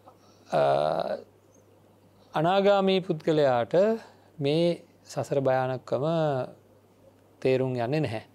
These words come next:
ඒ කියන්නේ සංස්කාරයේ තියෙන සැබෑම තත්ත්වය දන්නේ එතකොට ඒක, ඒක තේරිලා තියෙන ප්‍රමාණය වෙනස්කම් තියෙනවනේ. එතකොට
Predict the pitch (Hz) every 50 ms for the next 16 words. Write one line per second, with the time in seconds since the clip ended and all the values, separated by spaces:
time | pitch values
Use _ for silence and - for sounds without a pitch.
0 | _ - - - - - - - - 131 - 127 135 139 135 143 127 123 127 -
1 | - 131 123 123 120 123 120 117 113 - 123 117 117 127 143 143 139 135 - -
2 | 90 - 120 123 143 160 175 185 196 185 196 185 185 - 196 185 175 180 175 170
3 | 170 170 165 - _ _ _ _ _ _ _ _ _ _ _ _ _ _ _ -
4 | - _ - - _ - - 131 147 151 170 160 165 151 147 165 160 - 147 -
5 | 156 135 - 147 151 151 165 170 165 175 170 165 147 156 156 160 165 165 165 165
6 | 156 160 180 175 - - 196 190 190 190 185 180 180 180 180 175 156 - - -
7 | - - 151 135 139 135 143 135 139